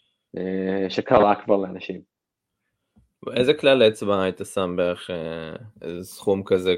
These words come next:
Speaker 2: כללי על, אה, על הוצאות, אה, הוצאות כל הרואה חשבון, יועץ מס וכאלו בערך באופן שנתי? נגיד מישהו עכשיו רוצה ללכת למהלך של רנטל ורוצה להבין פחות או יותר כמה עלה לו כל ה-, כל הדוחות האלה פחות או יותר.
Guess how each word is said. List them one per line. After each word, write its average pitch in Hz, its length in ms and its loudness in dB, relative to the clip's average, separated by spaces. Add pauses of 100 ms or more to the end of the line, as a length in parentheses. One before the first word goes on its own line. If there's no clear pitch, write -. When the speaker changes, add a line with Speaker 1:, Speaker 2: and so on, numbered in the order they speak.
Speaker 2:
כללי 95 420 2
על, 90 200 2
אה, 85 220 -8
על 90 180 -4
הוצאות, 90 540 2
אה, 90 520 -4 (800)
הוצאות 95 440 0 (100)
כל 98 180 4
הרואה 92 260 4
חשבון, 90 560 -4
יועץ 85 340 -6
מס 87 340 -8
וכאלו 85 300 -4
בערך 87 260 0
באופן 87 320 -2
שנתי? 80 380 -12
נגיד 85 240 -8
מישהו 95 220 -8
עכשיו 92 180 -4
רוצה 92 240 -2
ללכת 87 220 -2
למהלך 90 360 -4
של 90 140 -6
רנטל 107 360 2
ורוצה 90 340 -4
להבין 92 400 -2
פחות - 460 -2
או 95 40 2
יותר 90 220 -2
כמה 92 280 -2
עלה 92 140 0
לו 92 160 -4
כל 98 220 -2
ה-, 90 220 -6 (760)
כל 95 200 0
הדוחות 90 460 -2
האלה 92 200 0
פחות - 340 -8
או 90 40 -2
יותר. 92 340 -2